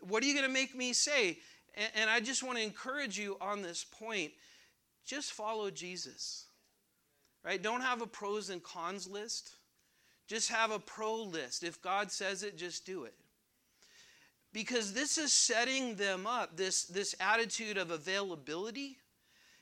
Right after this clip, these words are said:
and this attitude of willingness is set, setting them up to receive the message that God's gonna give them. But you notice something. It says,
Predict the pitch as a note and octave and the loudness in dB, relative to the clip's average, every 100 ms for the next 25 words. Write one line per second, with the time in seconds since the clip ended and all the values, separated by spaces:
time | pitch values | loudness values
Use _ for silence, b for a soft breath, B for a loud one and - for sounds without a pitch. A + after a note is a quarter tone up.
0 | b F#3 G3 F#3+ G3 A3 G3+ A#3+ A3+ G3+ | b -2 2 4 6 4 2 -2 0 0
1 | E3+ E3+ G#3+ C4 A#3+ G3 E3+ - - F3+ | -2 -2 0 2 0 0 0 -2 -2 0
2 | - G3+ G3+ G#3 - A3 B3 B3 G#3+ G3 | 0 0 0 0 -2 0 0 0 0 0
3 | F#3 B3 A3+ E3+ - G3 F#3+ - G#3 A3 | 0 2 2 0 -6 -4 -4 -2 -2 -2
4 | F3 E3+ F3+ B3+ - E3+ D#3+ - - b | -4 -4 -4 -4 -4 -4 -4 -8 -12 b
5 | b b b b b _ F3 F3 F3+ F3 | b b b b b _ 0 2 4 4
6 | D#3 E3 D#3 E3 A#3+ E3+ B2+ A2 B2+ _ | 2 -6 -6 -4 -6 -8 -14 -16 -20 _
7 | _ _ _ _ _ _ _ b b b | _ _ _ _ _ _ _ b b b
8 | b - G#3+ G#3+ A3 D#4+ E4+ - G3+ F#3 | b 0 2 2 0 2 4 6 6 4
9 | G3 G3+ F#3+ - G3+ G3 - | 4 4 4 4 4 4 0